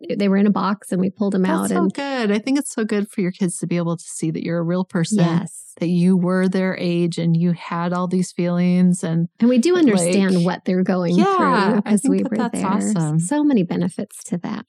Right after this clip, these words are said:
Speaker 2: Yeah.
Speaker 1: So that's neat. Okay. So we ask all of our, um, guests the following questions. So
Speaker 2: Okay.
Speaker 1: we're excited to hear your response. What is the most meaningful handmade project that you have created?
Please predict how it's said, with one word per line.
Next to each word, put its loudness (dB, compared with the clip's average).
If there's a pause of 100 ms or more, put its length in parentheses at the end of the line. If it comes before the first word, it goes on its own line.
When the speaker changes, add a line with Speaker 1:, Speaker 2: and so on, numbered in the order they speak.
(120)
Speaker 2:
Yeah. -2
Speaker 1:
So -6 (120)
that's -6
neat. -8 (640)
Okay. -2
So 0
we 2 (120)
ask -4 (240)
all 0
of 2
our, 0 (200)
um, 0 (100)
guests -4 (300)
the -4
following 0
questions. -2
So 0
Speaker 2:
Okay. 4
Speaker 1:
we're 2
excited -2
to 4
hear 2
your 0
response. -4 (360)
What 2
is 0
the 0
most 4
meaningful 4
handmade 2
project -4
that -8
you 2
have 0
created? -2